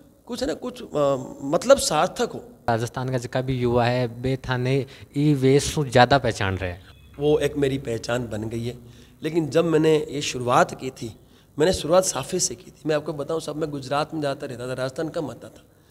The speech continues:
Speaker 1: जब राजस्थान में शादी ब्याह में आया तो वहाँ मैंने युवाओं के चेहरे पे, फे-, जो शादी में ये मैंने साफा देखा तो युवा बिल्कुल यूँ रॉयल, रॉयलनेस लग रहा था। तो मैंने फिर इतिहास पढ़ा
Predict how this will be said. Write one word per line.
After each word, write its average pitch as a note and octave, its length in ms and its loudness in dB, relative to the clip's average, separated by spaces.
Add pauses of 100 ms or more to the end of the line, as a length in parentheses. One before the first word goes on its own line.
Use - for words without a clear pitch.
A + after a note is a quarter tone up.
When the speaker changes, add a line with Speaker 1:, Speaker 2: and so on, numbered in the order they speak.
(340)
Speaker 1:
जब C#3 100 -4
राजस्थान C3+ 420 -4
में F3+ 80 0
शादी C#3 340 -4
ब्याह C3+ 220 -4
में C#3+ 140 -4
आया A#2 260 -14 (440)
तो C#3+ 60 -4
वहाँ D3+ 200 2
मैंने F3 160 0
युवाओं C#3 380 0
के D3+ 100 -6
चेहरे B2+ 320 -10
पे, C#3 320 -8
फे-, C3+ 340 -6
जो C3+ 240 -6
शादी C3 300 -6
में D3 120 0
ये C3+ 140 -4
मैंने C3+ 220 -4
साफा C3+ 360 -6
देखा C3 260 -10 (340)
तो E3 60 -12
युवा C#3+ 240 -4
बिल्कुल E3+ 300 -6
यूँ C#3+ 440 -4 (240)
रॉयल, D3+ 520 2
रॉयलनेस F#3+ 440 -2
लग B2+ 180 -8
रहा A#2 120 -12
था। - 180 -20 (320)
तो G3+ 60 -6
मैंने F3+ 240 0
फिर A3 140 -6
इतिहास D3+ 460 -6
पढ़ा A2 220 -16